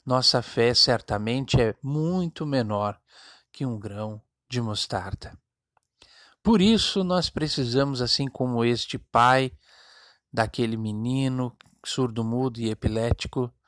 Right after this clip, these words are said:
dizer a Jesus: "Senhor, ajuda a minha incredulidade."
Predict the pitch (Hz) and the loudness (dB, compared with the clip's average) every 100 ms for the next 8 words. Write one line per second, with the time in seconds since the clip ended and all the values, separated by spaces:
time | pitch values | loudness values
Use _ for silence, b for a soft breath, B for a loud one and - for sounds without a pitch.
0 | b b b b b b _ _ - 143 | b b b b b b _ _ -6 0
1 | 139 - 147 151 135 120 117 107 120 104 | 2 4 4 2 2 0 -4 -6 -8 -8
2 | 104 - - - _ _ - - - 151 | -8 -8 -8 -14 _ _ -10 -4 -2 -2
3 | 117 117 113 110 - b b b b b | 0 0 0 -4 -12 b b b b b
4 | b - 131 120 110 135 175 156 156 - | b -6 -4 -4 -6 -4 -2 0 0 0
5 | 127 131 139 139 131 131 143 - 131 120 | -2 0 -2 0 0 0 -2 0 -2 0
6 | 127 123 113 113 107 - - | 0 0 -2 -6 -6 -8 -8